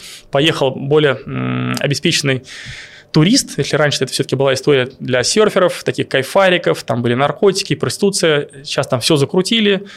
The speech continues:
а, за наркотики очень строго, а, ничего там такого не запрещенного,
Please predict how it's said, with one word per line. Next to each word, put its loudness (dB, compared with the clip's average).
а, 0
за -6
наркотики 2
очень 0
строго, -2
а, -2
ничего 0
там -2
такого 0
не 2
запрещенного, 0